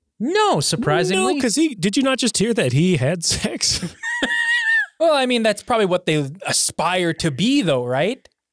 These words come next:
Speaker 3: They aspire to do something like that.
Speaker 2: Yeah, I mean, I'm sure that they definitely would be like, "Oh, yeah,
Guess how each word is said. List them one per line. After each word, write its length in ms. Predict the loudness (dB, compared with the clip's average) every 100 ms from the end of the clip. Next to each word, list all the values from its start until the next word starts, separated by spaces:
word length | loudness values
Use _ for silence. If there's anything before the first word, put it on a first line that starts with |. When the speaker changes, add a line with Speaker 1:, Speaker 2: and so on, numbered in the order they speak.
| _
Speaker 3:
They 120 | -2 0
aspire 580 | -2 -4 -4 -2 -2
to 140 | -2 -4
do 180 | -2 0
something 420 | 0 -2 -2 -2
like 220 | -2 -2
that. 360 | -2 -2 -2 -2
Speaker 2:
Yeah, 220 | -2 0
I 100 | 0 0
mean, 120 | 0
I'm 120 | 0
sure 200 | 0 2
that 200 | 0 0
they 120 | 0
definitely 320 | 0 -2 -2
would 180 | -2 -2 -6 _
be 100 | 0
like, 260 | 0 -2 -8 _ _ -2
"Oh, 100 | 0
yeah, 300 | 0 -4